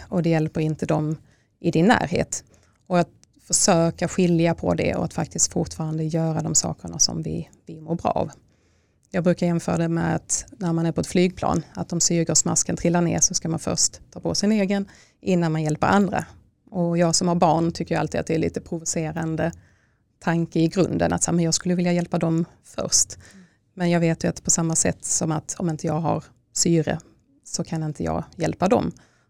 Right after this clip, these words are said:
Och på samma sätt är det att om vi fastnar i det här ältandet, oron eller i stressen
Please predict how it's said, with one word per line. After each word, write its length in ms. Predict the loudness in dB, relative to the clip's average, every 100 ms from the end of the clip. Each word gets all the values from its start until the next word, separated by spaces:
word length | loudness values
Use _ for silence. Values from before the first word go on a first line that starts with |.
| _
Och 120 | -14
på 60 | -4
samma 260 | -2 -2
sätt 300 | -2 -4 -6
är 100 | -6
det 100 | -4
att 120 | -6 -6
om 120 | -6
vi 140 | -6
fastnar 720 | -10 -16 -12 -4 -2 0 0
i 120 | 0
det 80 | -2
här 120 | -4 -4
ältandet, 580 | -2 -2 -4 -6 -4 -2
oron 460 | -2 0 -2 -2
eller 380 | -4 -4 -2 -4
i 100 | -2
stressen 560 | -2 0 -2 0 -2